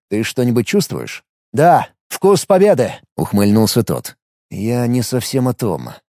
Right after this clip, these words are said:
Ты чувствуешь какие-нибудь изменения в себе?" "Да вроде всё в порядке", насторожился Чалар. "Даже лучше, чем обычно. А что?" "Вот об этом "лучше, чем обычно" я и хотел поговорить. Не хочу тебя пугать, э,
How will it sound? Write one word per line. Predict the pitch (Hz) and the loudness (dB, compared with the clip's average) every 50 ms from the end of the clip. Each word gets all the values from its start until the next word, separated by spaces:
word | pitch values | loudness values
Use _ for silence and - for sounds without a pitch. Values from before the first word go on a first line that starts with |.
| _ _ - | _ _ -4
Ты | 117 120 104 | -4 -2 -2
чувствуешь | - - 165 180 - - 139 127 117 - | -2 0 0 0 0 2 0 0 0 0
какие-нибудь | - 135 113 - 131 120 120 117 117 107 - 131 | -2 -4 -2 0 0 0 2 0 0 -2 -2 -2
изменения | 117 113 131 135 135 123 113 98 90 92 92 | -2 0 0 0 2 0 0 0 -2 -4 -6
в | - | -6
себе?" | - - 95 69 64 53 50 - _ _ _ _ _ - | -6 -8 -8 -8 -8 -12 -12 -16 _ _ _ _ _ -14
"Да | 80 73 - 120 139 139 | -6 0 2 4 4 4
вроде | 110 143 156 175 165 170 | 4 4 4 4 4 2
всё | 147 - 196 185 | 2 2 2 2
в | 151 | 2
порядке", | - 156 127 131 147 160 - 196 185 170 135 - _ _ _ | 2 2 4 4 2 2 2 2 2 2 2 -2 _ _ _
насторожился | - 82 98 101 - - 107 110 110 92 110 110 101 - 131 117 | -4 -2 -2 -2 0 2 2 2 2 2 2 2 2 2 0 0
Чалар. | - 147 113 80 65 60 - - _ _ _ - | 2 2 2 0 0 -4 -6 -12 _ _ _ -4
"Даже | 80 107 131 147 117 165 165 | 0 2 2 4 4 4 4
лучше, | 165 185 175 - 190 160 | 4 4 4 4 2 2
чем | - 196 190 | 2 4 2
обычно. | 190 175 226 233 151 - - 87 67 - _ _ _ _ - | 4 4 4 2 0 -2 -8 -10 -12 -14 _ _ _ _ 0
А | - 190 | 2 2
что?" | 190 - - - 92 - _ _ _ _ _ _ _ _ - | 2 2 2 2 0 0 _ _ _ _ _ _ _ _ -8
"Вот | - 82 101 117 110 139 | -4 0 0 2 2 2
об | 123 123 | 2 4
этом | 131 131 - 135 120 104 92 - - - | 2 2 2 2 0 0 -2 -6 -10 -10
"лучше, | 92 98 120 147 151 135 - - - 113 98 | -4 0 2 2 2 2 0 -2 -4 -4 -4
чем | - - 123 117 | -2 -2 -2 0
обычно" | 110 92 90 185 190 143 - - 76 67 65 | 0 0 0 0 0 -2 -4 -6 -10 -10 -8
я | 71 90 127 151 156 | -4 -2 0 2 2
и | 160 | 2
хотел | - - 160 123 - - 117 107 92 | 2 0 -2 -2 -2 -2 -2 -2 -2
поговорить. | - 107 92 95 90 85 80 69 65 64 - - - - _ _ _ _ - | -4 -6 -4 -4 -4 -6 -6 -8 -12 -14 -14 -14 -16 -16 _ _ _ _ -16
Не | 92 98 107 113 123 127 | -10 -8 -6 -4 -2 -2
хочу | 120 - 139 127 - - 147 131 | -2 -2 -2 -2 -2 0 -2 0
тебя | - 139 131 131 | 0 0 0 0
пугать, | - - 135 117 135 170 170 147 117 - - - - - | 0 -2 -2 0 2 2 2 2 2 -2 -6 -12 -12 -10
э, | - 80 78 73 71 | -10 -10 -10 -10 -10